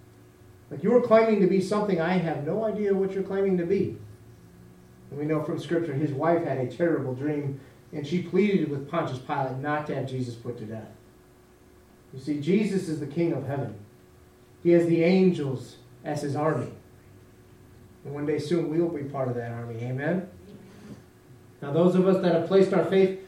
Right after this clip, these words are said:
in Jesus Christ, we are now part of the kingdom of heaven. But there's two things that,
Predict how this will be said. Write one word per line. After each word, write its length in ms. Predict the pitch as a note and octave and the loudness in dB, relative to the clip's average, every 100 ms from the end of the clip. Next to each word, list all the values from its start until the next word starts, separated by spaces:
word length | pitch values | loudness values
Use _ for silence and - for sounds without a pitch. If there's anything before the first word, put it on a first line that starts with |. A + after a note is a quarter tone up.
| - F#3+ | -10 2
in 200 | G3+ G3+ | 4 6
Jesus 340 | G3 E3 E3 | 4 2 2
Christ, 280 | G3 E3+ F3 | 2 2 4
we 140 | G3+ | 6
are 120 | G3 | 6
now 340 | E3+ F3 G3 G3 | 6 4 6 4
part 260 | - F3+ | 4 2
of 100 | E3+ | 2
the 60 | D#3 | 0
kingdom 360 | E3 F#3 F3 D3+ | 2 4 4 2
of 160 | C#3 | 0
heaven. 360 | E3 F3 - - - - - - - - - _ - - _ _ _ - - - | 2 2 -2 -10 -18 -20 -20 -20 -20 -20 -20 _ -20 -20 _ _ _ -20 -20 -14
But 120 | D3+ C#3+ | -6 -2
there's 180 | D3+ | -2
two 200 | - A3 | 0 -2
things 300 | A3 G#3 G3 | 2 4 4
that, 280 | F3 D#3+ - | 4 2 -2